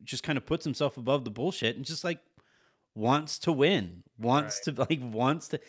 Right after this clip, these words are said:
Speaker 1: and that's, that's, you know, that was the thing that Shaq and Kobe were missing, was that, like, Shaq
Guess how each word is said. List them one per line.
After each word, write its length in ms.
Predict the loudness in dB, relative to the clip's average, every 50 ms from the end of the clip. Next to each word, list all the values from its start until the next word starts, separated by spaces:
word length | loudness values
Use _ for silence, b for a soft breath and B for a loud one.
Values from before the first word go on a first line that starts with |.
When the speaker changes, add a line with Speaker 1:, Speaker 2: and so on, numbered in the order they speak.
| b b b b b
Speaker 1:
and 140 | -2 0
that's, 260 | 2 2 0 -2 -6 -8
that's, 460 | -2 0 0 0 0 -2 -8 -12 -10
you 120 | -6 -4 -2
know, 120 | 0 2
that 160 | 2 2 2
was 120 | 2 -2 -4
the 60 | -4
thing 220 | -2 -2 -2 -2
that 80 | -2 -4
Shaq 220 | -4 -2 -2 -2 -4
and 80 | -6 -4
Kobe 240 | -2 0 0 0 0
were 140 | 0 0 0
missing, 280 | 0 0 -2 -2 -4
was 120 | -4 -6 -8
that, 140 | -8 -4
like, 200 | -2 -2 -2 -2
Shaq 400 | -4 -2 2 2 2 2 2 -2